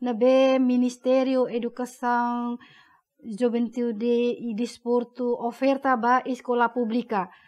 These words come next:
Nomos ba escola, ah, particular, escola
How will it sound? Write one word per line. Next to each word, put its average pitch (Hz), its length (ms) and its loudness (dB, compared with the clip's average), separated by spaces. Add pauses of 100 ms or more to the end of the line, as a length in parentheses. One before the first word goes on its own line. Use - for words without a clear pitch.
(320)
Nomos 247 320 -2
ba 214 160 -2
escola, 226 640 -2 (480)
ah, 208 400 -2 (1400)
particular, 233 640 0
escola 220 640 -4